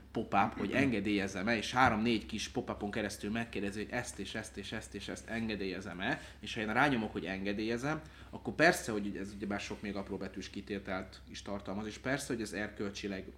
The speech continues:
visszatetsző lehet, hogy száz százalékosan engem nem informálnak, bár tegyük hozzá, hogy én még egy A S F-et nem olvastam el életemben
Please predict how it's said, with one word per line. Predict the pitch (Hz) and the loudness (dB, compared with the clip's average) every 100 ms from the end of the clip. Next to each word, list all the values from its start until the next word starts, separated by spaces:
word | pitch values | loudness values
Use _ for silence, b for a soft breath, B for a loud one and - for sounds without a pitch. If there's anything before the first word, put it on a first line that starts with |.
| - | -12
visszatetsző | 120 107 - 101 101 101 104 | -10 -8 -6 -6 -6 -6 -4
lehet, | 101 101 | -2 -2
hogy | 107 98 | -4 -8
száz | - 107 - | -2 -2 0
százalékosan | 107 101 101 104 - - 104 | -2 0 -2 -2 -4 -4 -4
engem | 104 98 | -2 -2
nem | 101 131 | 0 0
informálnak, | 107 - 90 95 98 117 B B B B B - - | -2 -4 -6 -2 0 -2 B B B B B -20 -10
bár | 101 101 | -4 -4
tegyük | 101 98 92 | -2 -4 -4
hozzá, | 101 95 | -6 -6
hogy | 92 | -6
én | 95 | -6
még | 92 92 | -6 -8
egy | 104 101 | -10 -6
A | 92 92 | -4 -4
S | 90 98 | -4 -10
F-et | - 101 | -10 -10
nem | 92 | -8
olvastam | 92 92 - 98 | -8 -8 -10 -10
el | 90 90 - | -8 -10 -10
életemben | 92 90 - 90 90 | -12 -10 -10 -8 -8